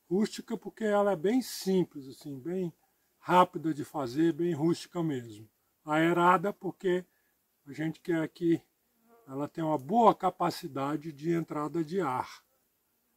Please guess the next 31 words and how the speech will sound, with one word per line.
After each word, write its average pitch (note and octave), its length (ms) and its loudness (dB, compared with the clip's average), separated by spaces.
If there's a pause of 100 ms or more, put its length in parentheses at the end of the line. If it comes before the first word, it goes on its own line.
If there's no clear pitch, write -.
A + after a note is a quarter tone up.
(200)
Então A#3 260 -2
aqui - 160 -2
estamos F#3 320 -2
aqui F#3 160 -6
no F3+ 140 -2
meio F3 240 2
da F3+ 120 -2
mata G3+ 600 0
e F3 120 -4
a F3 60 0
gente F3 260 -2
vai F3 180 -4
ter F#3 180 -4
várias F3 440 0
composteiras D#3+ 680 -4
dessa C3 380 -4 (120)
por D3 160 -12
aqui, A2+ 380 -14 (1120)
tá? C#3+ 280 -6 (760)
Então E3 140 0
a E3 40 -2
primeira A3+ 400 2
coisa G3+ 360 2
é D#3+ 40 0
escolher F3 360 2
um E3 100 2
terreno, G#3 560 0 (220)
escolher F3 360 0
aqui - 180 -6
um D#3+ 160 -2
cantinho G#3 680 -2